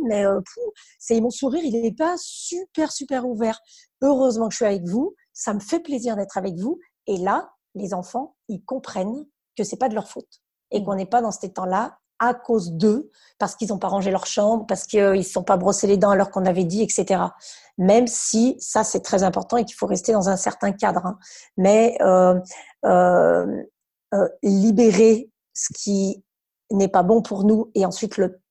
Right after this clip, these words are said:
Speaker 1: partager et l'exprimer, c'est très, très, très important.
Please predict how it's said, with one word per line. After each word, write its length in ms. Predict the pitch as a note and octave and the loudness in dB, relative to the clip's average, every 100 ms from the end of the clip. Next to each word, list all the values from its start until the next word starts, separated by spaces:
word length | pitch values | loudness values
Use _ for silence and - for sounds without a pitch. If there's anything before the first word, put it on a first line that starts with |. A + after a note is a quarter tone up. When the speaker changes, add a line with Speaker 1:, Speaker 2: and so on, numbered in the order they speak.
| - | -2
Speaker 1:
partager 920 | B3+ - - - A3 F#3+ F3 G3+ A3+ - | -2 -2 -8 0 2 4 2 0 -2 -2
et 120 | F#3 | -2
l'exprimer, 920 | F3+ G3 A3 - - - G#3+ F#3+ G3 G#3+ _ _ | 2 4 2 0 -10 -4 -2 0 -2 -6 _ _
c'est 220 | - F#3 | -14 -14
très, 320 | - A3+ A3+ | -2 -2 -2
très, 220 | - F#3+ F#3 | -6 -8 -4
très 220 | G3 F#3+ | -2 -2
important. 480 | F3+ - - F#3 | -4 -6 -8 -8